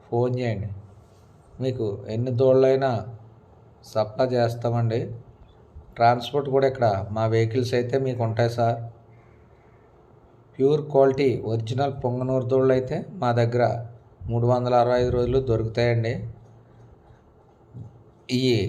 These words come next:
చిన్న చిన్న ప్లేసుల్లో కూడా కట్టుకోవచ్చు, ఏమి ఇబ్బంది లేదు. పెంచుకోవటానికి చాలా అరుదుగా ఉంటాయి.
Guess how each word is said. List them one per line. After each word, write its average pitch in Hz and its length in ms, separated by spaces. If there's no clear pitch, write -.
చిన్న 123 200
చిన్న 135 280
ప్లేసుల్లో 127 540
కూడా 127 200
కట్టుకోవచ్చు, 123 480
ఏమి 117 300
ఇబ్బంది 113 280
లేదు. 110 300
పెంచుకోవటానికి 117 800
చాలా 110 260
అరుదుగా 117 480
ఉంటాయి. 117 360